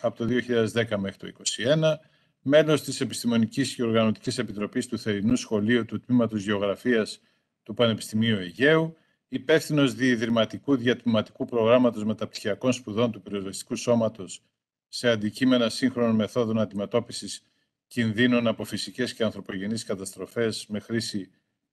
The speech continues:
συστημάτων γεωγραφικών πληροφοριών. Είχε μια πολυσχηδή δραστηριότητα ο,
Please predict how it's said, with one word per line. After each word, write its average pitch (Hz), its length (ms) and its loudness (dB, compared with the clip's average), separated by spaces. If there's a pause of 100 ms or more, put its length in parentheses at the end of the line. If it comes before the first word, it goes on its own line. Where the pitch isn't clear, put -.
(360)
συστημάτων 110 580 -2
γεωγραφικών 101 500 -4
πληροφοριών. 98 760 -2 (560)
Είχε - 180 -8
μια 147 300 6
πολυσχηδή 123 600 0
δραστηριότητα 101 840 -4 (220)
ο, 107 100 -20